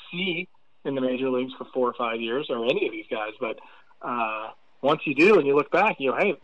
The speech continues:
that was a really good signing." So it's, it's exciting. Again, if you, if you're a fan of watching, uh, young prospects and watching them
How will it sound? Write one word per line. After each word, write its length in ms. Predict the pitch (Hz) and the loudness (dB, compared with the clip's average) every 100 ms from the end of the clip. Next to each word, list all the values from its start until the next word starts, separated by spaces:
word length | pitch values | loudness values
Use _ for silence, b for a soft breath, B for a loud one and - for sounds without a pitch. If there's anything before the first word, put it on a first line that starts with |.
| 113 | -2
that 180 | 139 | 0
was 120 | 143 127 | 0 0
a 40 | |
really 380 | 120 123 123 117 | -2 0 -2 -2
good 160 | 120 - | -4 -2
signing." 340 | 131 147 104 - | -4 -4 -8 -6
So 80 | 117 | -4
it's, 100 | 120 | -2
it's 140 | 147 | -2
exciting. 580 | 143 - 156 175 165 147 - _ - - | -4 0 4 6 6 2 -10 _ -20 -8
Again, 320 | 127 127 143 139 | -4 2 2 2
if 120 | 131 | 0
you, 140 | 131 | -2
if 60 | 127 | 0
you're 140 | 127 120 | 0 0
a 100 | - | 0
fan 180 | 135 135 | 0 2
of 60 | |
watching, 540 | 120 127 - 131 123 120 - | 2 0 0 -2 -4 -10 -10
uh, 260 | 127 110 110 107 | -6 -4 -4 0
young 320 | 131 135 139 | 2 2 0
prospects 600 | - 135 - 151 147 - | 2 2 2 0 0 -2
and 300 | 117 113 127 | -8 -8 -4
watching 300 | 117 123 135 | -4 -2 -4
them 120 | 127 | -6